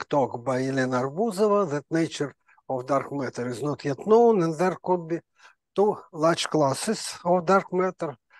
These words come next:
elementary particles with very huge mass interval, so-called axion-like particle, with the masses of about ten to minus twenty-two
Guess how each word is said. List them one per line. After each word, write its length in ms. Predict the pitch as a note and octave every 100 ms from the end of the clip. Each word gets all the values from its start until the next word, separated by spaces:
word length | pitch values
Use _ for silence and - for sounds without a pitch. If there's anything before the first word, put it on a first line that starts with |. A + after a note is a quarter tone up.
| _ -
elementary 580 | E3 F3+ F3 F3 D#3 D#3+
particles 760 | - E3 - F3 A3 G3 - -
with 280 | B2+ C#3 -
very 380 | C3+ D3 C3+ -
huge 440 | - D#3 B2+ - - _ _ -
mass 300 | D3 C#3 -
interval, 800 | F3+ G3 G3 F#3+ F#3 F#3 E3 - _ - -
so-called 640 | - D3 D#3+ - D#3 - -
axion-like 880 | F#3 D#3 - D3 C#3 C#3+ C3+ A#2 - _ _ - - _
particle, 580 | E3 C3+ C#3+ C3+ B2 B2+ _ _
with 160 | C#3 C#3+
the 120 | D#3
masses 680 | E3 D#3 C3+ - B2 - - _ - _ -
of 140 | C3+
about 420 | D3 C#3+ D#3 C#3+ _
ten 200 | - F3 D#3+
to 100 | D#3
minus 440 | E3 D3+ D#3 -
twenty-two 1000 | - D3+ E3+ C#3 - C#3+ - D#3 B2 G2